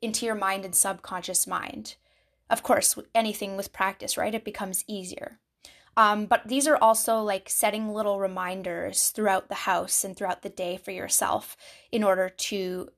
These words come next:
reach your goals easier. So, for example, a great idea, if your goal is to get abs like mine, would be visible abs. Sorry, everyone has <laughs> abs,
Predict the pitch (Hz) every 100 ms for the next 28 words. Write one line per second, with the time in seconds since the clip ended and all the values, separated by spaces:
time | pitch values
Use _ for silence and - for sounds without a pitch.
0 | _ _ - 226 220 262 196 185 180 -
1 | 208 190 165 - 208 _ - - _ _
2 | - 254 226 233 202 240 240 226 - 254
3 | 277 _ _ _ _ _ - 233 220 233
4 | 262 240 185 - 226 202 175 254 269 _
5 | - 220 - 214 202 202 196 208 202 202
6 | - 196 - - - 180 - 196 240 294
7 | 208 196 190 175 226 339 - - - -
8 | - 302 247 302 302 285 - 202 220 180
9 | 175 175 208 - 185 175 185 220 226 208
10 | 202 226 - 240 226